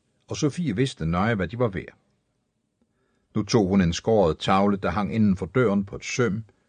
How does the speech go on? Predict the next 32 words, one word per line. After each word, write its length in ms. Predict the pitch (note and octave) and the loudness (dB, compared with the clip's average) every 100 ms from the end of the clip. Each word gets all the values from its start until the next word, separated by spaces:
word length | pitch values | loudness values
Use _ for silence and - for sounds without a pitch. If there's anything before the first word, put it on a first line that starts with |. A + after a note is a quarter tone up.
| _ | _
tog 220 | - C3+ - | 0 0 2
griflen 460 | G#2 G#2+ C3 B2+ | 0 0 -2 -2
og 100 | B2 | -2
stillede 340 | - G#2 G#2+ G#2+ | 0 0 2 0
et 60 | |
regnestykke 640 | E2+ D#2+ D#2 - F#2 F#2+ | 0 -2 -2 -4 -6 -4
op. 140 | E2+ - _ _ _ _ _ _ _ _ _ _ _ - | -8 -10 _ _ _ _ _ _ _ _ _ _ _ -4
På 120 | E2 | -2
den 120 | D2+ | 2
ene 280 | G2+ C#3 C3+ | 4 6 4
side 460 | - A#2+ C3 C3 - | 2 0 4 2 0
regnede 420 | F#2 F#2+ F#2+ F#2+ | 0 4 4 4
hun 160 | E2+ F#2 | 4 4
ud, 240 | B2+ D3+ | 2 0
hvad 120 | - C#3 | 2 2
hun 100 | B2+ | 2
kunne 180 | C3 | 0
få 340 | - C3+ F2 D#2 | 4 4 4 0
for 180 | C#3 C#3 | 0 2
æggene, 400 | A2+ - D2+ D#2 | 2 0 -2 -4
og 100 | D#2 | -2
på 80 | |
den 120 | A#2 C3+ | -2 2
anden 200 | C3 A2+ | 2 2
side 240 | G#2+ E2 | -2 -4
skrev 320 | - B2 A#2+ | -2 -2 0
hun, 240 | B2+ C3+ - - _ | 2 0 0 -12 _
hvad 100 | C3+ | 2
hun 100 | C3 | 4
havde 140 | A#2 G2 | 4 2
brug 300 | F#2+ F2 - | -2 -6 -4
for. 240 | - | -8